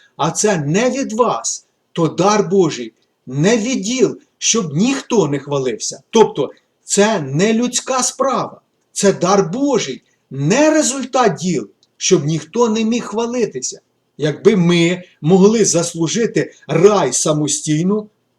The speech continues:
ми б хвалилися своїми вчинками чи досягненнями. Натомість Бог зробив спасіння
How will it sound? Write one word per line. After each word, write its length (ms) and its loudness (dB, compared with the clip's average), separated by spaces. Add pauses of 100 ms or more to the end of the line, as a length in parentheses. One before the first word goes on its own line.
(120)
ми 240 2
б 140 -10 (260)
хвалилися 880 -2
своїми 520 0
вчинками 840 -4 (260)
чи 360 -4 (340)
досягненнями. 1160 0 (640)
Натомість 600 -2
Бог 360 2 (200)
зробив 500 -2
спасіння 720 -6